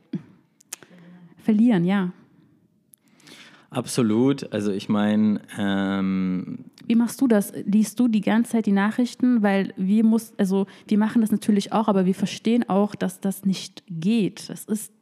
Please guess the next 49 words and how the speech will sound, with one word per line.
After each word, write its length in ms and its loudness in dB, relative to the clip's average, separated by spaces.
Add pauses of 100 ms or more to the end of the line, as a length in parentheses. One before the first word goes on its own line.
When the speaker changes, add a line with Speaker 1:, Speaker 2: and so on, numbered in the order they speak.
(320)
Speaker 1:
zu 140 -14
viel. 540 0
Es 120 -4
ist 160 -2
so 160 2 (200)
wirklich 380 0
News 340 4 (140)
Overload. 720 2 (720)
Speaker 2:
Definitiv. 1040 -4 (120)
Ähm, 800 -4 (100)
ich 200 -16
muss 180 -4
ehrlich 280 -6
sagen, 560 -6 (120)
ich 220 -16 (160)
versuche 420 -8
mich 240 -4
wirklich 300 -6
mit 160 -4
Arbeit 340 -6
abzulenken. 760 -6
Also 500 -6 (680)
meine 220 -4
Firma 320 0
kam 400 -4
jetzt 180 -4
in 80 -2
letzter 320 -6
Zeit 180 -6
vermehrt 380 -4
auf 160 -6
mich 200 -6
zu 180 -8
und 120 -2
meinte, 380 -6
wenn 140 -6
ich 180 -14
eine 100 -6
Pause 380 -6
brauche, 420 -6
dann 200 2
ist 140 2
Speaker 1:
Mhm. 40 2
Speaker 2:
das 140 -4
okay. 400 -4
Speaker 1:
Das 120 -10
ist 60 -14
echt 180 -8
nice. 340 -6